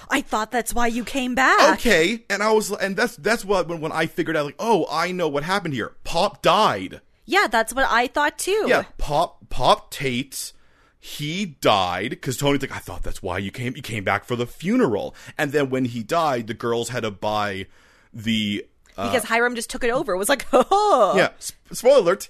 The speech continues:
Speaker 2: he's alive.
Speaker 1: Yeah, he's
Speaker 2: He's
Speaker 1: retiring.
Speaker 2: <laughs> He's retiring. So, did he retire?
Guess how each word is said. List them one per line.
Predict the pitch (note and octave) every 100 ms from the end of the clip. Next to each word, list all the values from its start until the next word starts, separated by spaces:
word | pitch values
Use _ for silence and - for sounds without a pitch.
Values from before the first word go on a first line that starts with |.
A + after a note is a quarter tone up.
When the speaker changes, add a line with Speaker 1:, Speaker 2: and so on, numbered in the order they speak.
| _
Speaker 2:
he's | - - A3+ D4+
alive. | C#4+ C4 G3 A3 E3+ B2 G#2+
Speaker 1:
Yeah, | D4 D#4
he's | - - -
Speaker 2:
He's | A#3
Speaker 1:
retiring. | B3+ - B3+ A#3 A#3 G#3+ E3
Speaker 2:
<laughs> |
He's | -
retiring. | G#3+ - - - F#3+ A#3 C#4 G#3 D#3+ D3 - - - - - - _
So, | - - A#3 G3+ - _ -
did | F3+ E3
he | - G3
retire? | B2+ C#3+ D3+ - - A#2+ C#3 C#3+ F3 G#3+ A#3+ A#3